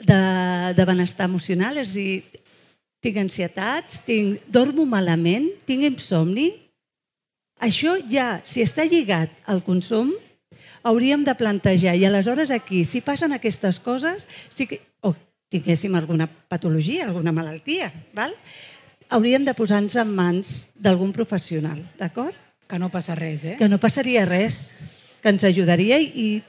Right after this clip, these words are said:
Speaker 1: i també que aniria, d'acord?
Speaker 2: Mhm.
Speaker 1: O sigui, és pensar el consum per saber cap a on ho han de dirigir i si necessiten algun suport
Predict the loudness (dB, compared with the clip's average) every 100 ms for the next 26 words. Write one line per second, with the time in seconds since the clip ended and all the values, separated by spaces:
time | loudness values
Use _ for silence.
0 | -6 -4 0 0 2 0 0 -2 -2 0
1 | 2 0 0 0 0 -2 0 0 -2 -16
2 | 2 2 2 -2 -2 0 0 0 0 -2
3 | -2 -2 -2 -2 -4 -2 0 0 -2 -4
4 | -4 -2 -2 0 -2 -2 0 2 0 0
5 | -4 -4 _ _ _ _ _ -6 -2 0
6 | 2 0 2 2 0 -2 -2 0 -2 -2
7 | -4 -2 -2